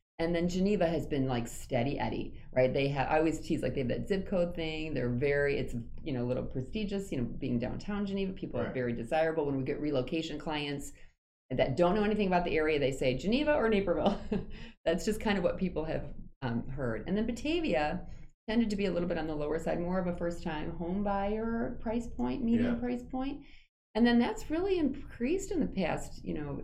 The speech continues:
Speaker 1: um, five to seven years, um, which I think has a lot to do with where the buyers are, because we had a lot of more first-time home buyer in, you know, um, uh, part of this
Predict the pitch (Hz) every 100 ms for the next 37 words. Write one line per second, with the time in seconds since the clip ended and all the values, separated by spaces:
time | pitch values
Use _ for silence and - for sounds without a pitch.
0 | - - 131 135 147 139 139 - 135 139
1 | 131 127 170 240 - - - - _ -
2 | 156 151 - 190 220 214 180 202 208 190
3 | 180 175 175 175 185 190 170 151 165 160
4 | 131 - 285 311 160 123 113 113 120 160
5 | 185 175 180 175 170 165 170 170 160 160
6 | 175 170 - 156 160 170 165 156 139 131
7 | 123 123 123 - - - - 233 214 -
8 | 156 135 127 - 127 120 123 - - -
9 | - 113 - 175 156 143 147